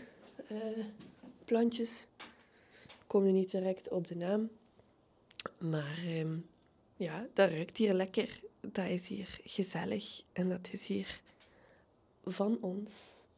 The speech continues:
En er kruipen hier ook wel beestjes, denk ik, in de serre in en uit. Ik bedoel, niet insecten, maar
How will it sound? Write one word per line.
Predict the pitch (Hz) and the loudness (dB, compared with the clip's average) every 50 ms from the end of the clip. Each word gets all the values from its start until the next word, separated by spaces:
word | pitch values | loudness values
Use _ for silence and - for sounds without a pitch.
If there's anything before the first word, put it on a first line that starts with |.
| _ _ _ _ _ _ _ _ _ _ _ _ _ _ _ _ _ _ _ | _ _ _ _ _ _ _ _ _ _ _ _ _ _ _ _ _ _ _
En | 214 202 196 | 0 2 2
er | 190 180 - - | 2 0 -2 -6
kruipen | - - 202 185 190 196 190 | 2 4 4 6 6 6 4
hier | 180 175 - - | 4 4 2 0
ook | - 254 254 - | -2 -2 0 2
wel | 294 254 233 202 180 180 | 2 2 4 2 0 0
beestjes, | - 214 269 294 - - - 330 311 | 0 0 0 0 0 0 -2 -2 2
denk | - 285 277 285 285 | 2 4 4 4 2
ik, | 285 285 - - | 0 -2 -4 -4
in | - 254 247 269 254 | -2 0 0 0 0
de | 247 | -2
serre | 247 - - 247 247 247 254 254 - | -4 -4 -4 -4 -2 0 0 -2 0
in | - 240 226 | 2 2 2
en | 226 220 214 220 226 240 | 2 2 2 2 0 0
uit. | 262 262 - - - - - _ _ _ - | -2 -4 -8 -14 -16 -16 -20 _ _ _ -4
Ik | 185 190 185 | -2 -2 -2
bedoel, | 185 196 170 165 - - | -2 -4 -6 -6 -6 -4
niet | 202 190 180 185 - | -4 -2 -2 -2 -4
insecten, | - 190 175 180 - - 202 214 214 - - 240 233 214 | -2 -4 -4 -4 -2 -2 -2 -4 -4 -2 0 2 2 2
maar | 202 196 | 2 0